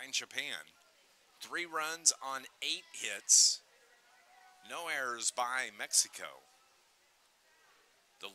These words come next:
loser of this game is done for the tournament, as this is elimination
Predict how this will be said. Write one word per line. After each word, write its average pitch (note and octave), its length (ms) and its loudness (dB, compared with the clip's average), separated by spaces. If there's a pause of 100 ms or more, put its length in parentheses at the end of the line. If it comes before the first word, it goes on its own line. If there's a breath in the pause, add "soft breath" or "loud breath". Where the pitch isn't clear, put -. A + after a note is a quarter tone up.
loser F3+ 440 0
of A#2+ 140 -10
this A#2+ 200 8
game C3+ 320 -8
is A#2 200 6
done C#3+ 320 -8
for C3+ 140 -8
the A#2+ 100 -14
tournament, B2+ 760 -6 (800)
as - 100 2
this A#2+ 220 10
is - 100 8
elimination B2 640 0